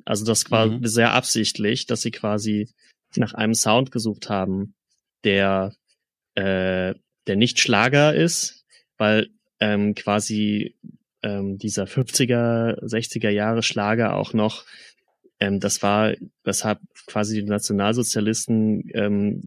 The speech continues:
Speaker 1: fein durchgeplant, diese populäre Ästhetik
Speaker 2: Mhm, mhm.
Speaker 1: vom, vom Schlager und, und, ähm, quasi diese ganzen,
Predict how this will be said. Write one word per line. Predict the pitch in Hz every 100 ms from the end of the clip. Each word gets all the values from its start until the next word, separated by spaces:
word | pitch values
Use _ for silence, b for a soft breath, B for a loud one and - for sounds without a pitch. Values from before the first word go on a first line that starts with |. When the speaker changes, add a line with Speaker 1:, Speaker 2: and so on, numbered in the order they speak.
| -
Speaker 1:
fein | - 117 120
durchgeplant, | 120 135 - 131 120 98 101 98 -
diese | 107 98 98
populäre | - - 104 107 101
Ästhetik | - - 127 131 127
Speaker 2:
Mhm, | 160 139
mhm. | 139 120 135 147 _
Speaker 1:
vom, | - 98
vom | - 98
Schlager | - 101 123 98 82
und, | 95 -
und, | 110 98 -
ähm, | 98 98 98 98
quasi | - 98 98 101
diese | 101 95 101
ganzen, | 98 107 - 113 110